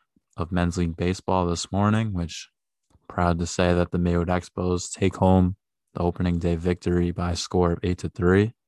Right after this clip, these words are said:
Uh, nice R B I ground out for your boy. Got the O B P up as well with a walk. So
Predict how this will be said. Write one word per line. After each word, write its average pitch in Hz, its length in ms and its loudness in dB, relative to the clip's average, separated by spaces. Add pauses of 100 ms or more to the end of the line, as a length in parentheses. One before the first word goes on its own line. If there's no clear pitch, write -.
(1040)
Uh, 85 280 -4
nice 85 340 0
R 90 160 2
B 87 180 2
I 85 200 4
ground 87 420 0
out 87 220 0
for - 120 -6
your 87 180 -2
boy. 92 560 0 (600)
Got - 160 -12
the 87 160 -4
O 87 100 4
B 85 160 0
P 101 320 2
up 98 220 2
as 85 180 -4
well 90 320 4
with 85 160 -6
a 85 60 -8
walk. 90 440 -2
So 80 380 -12